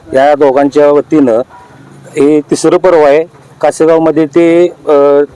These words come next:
बैलगाडी शर्यती मोठ्या प्रमाणात भरवत आहेत आणि यावर्षीसुद्धा जयंत केसरी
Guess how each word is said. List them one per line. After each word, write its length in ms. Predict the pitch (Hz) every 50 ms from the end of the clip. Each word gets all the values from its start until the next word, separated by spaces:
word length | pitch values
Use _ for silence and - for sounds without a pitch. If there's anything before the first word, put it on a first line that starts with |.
| - _ - -
बैलगाडी 440 | 131 139 147 151 156 156 151 147 147
शर्यती 380 | - 165 147 147 151 143 - 151
मोठ्या 280 | 147 143 131 - 151
प्रमाणात 340 | - 151 147 147 147 151 143
भरवत 360 | 135 139 143 139 139 147 -
आहेत 160 | 151 127 113 - - - - - - - - - - - -
आणि 420 | 135 135 151 156 156 160 160 143
यावर्षीसुद्धा 800 | 147 151 165 170 170 147 - 160 160 143 165 151 131 147 131 101 - _ _ _ _ _ _ _ - - 117
जयंत 420 | 127 143 151 156 170 156 _ -
केसरी 760 | 165 165 170 151 - 180 160 147 - - 147 165 160 165 170